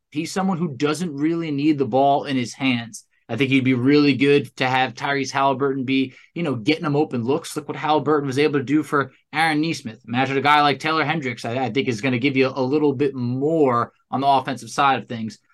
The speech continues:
Um, but by all means, I, I think that this is someone who is a, a really good talent that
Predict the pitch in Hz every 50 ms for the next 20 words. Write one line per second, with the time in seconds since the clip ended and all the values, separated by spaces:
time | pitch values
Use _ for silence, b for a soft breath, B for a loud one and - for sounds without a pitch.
0 | _ _ - 135 135 135 139 135 123 139 147 151 - - _ _ _ _ _ _
1 | _ - 143 151 160 175 190 196 180 160 160 180 214 226 202 160 139 143 143 139
2 | 135 147 156 135 127 - 175 170 151 - 156 147 - - 156 151 - - 160 -
3 | - - 175 170 170 165 170 165 165 165 160 147 147 160 170 170 170 170 170 165
4 | 151 - 160 156 156 151 139 - - - _ - 147 143 143 143 147 143 131 123
5 | 123 131 143 170 196 196 208 202 202 196 202 190 139 123 117 147 156 170 180 170
6 | 147 139 - - - 135 - 156 165 165 175 190 202 202 - - _ _ _ _
7 | _ _ _ - 143 147 147 147 147 147 143 147 147